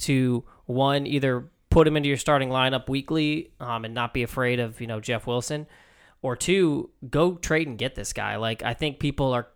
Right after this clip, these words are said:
still underestimating what he can be. Um, and I just, to me, he's going to be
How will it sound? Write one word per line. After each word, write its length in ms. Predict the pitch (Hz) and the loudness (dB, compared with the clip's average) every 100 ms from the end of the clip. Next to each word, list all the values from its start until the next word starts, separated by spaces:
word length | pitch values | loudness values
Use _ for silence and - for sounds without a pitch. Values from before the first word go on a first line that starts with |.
| - | -12
still 600 | - - 151 151 147 - | -10 0 2 4 2 0
underestimating 880 | 135 135 123 120 120 127 120 113 113 | -2 0 0 -2 -2 -4 -4 -4 -2
what 160 | 113 123 | -4 -2
he 140 | 127 | -6
can 220 | - 113 | -6 -8
be. 380 | 104 113 107 104 - - - - - | -4 -4 -4 -6 -12 -20 -20 -20 -10
Um, 440 | 117 107 107 110 - _ - | -6 -6 -8 -12 -20 _ -10
and 240 | 113 104 | -8 -4
I 100 | 123 | -2
just, 340 | 127 123 - - | -2 -6 -6 -6
to 60 | |
me, 260 | 135 165 151 | 0 2 2
he's 240 | 147 135 | 0 -2
going 260 | 135 131 131 | -2 -4 -4
to 60 | |
be 240 | 123 123 | -6 -6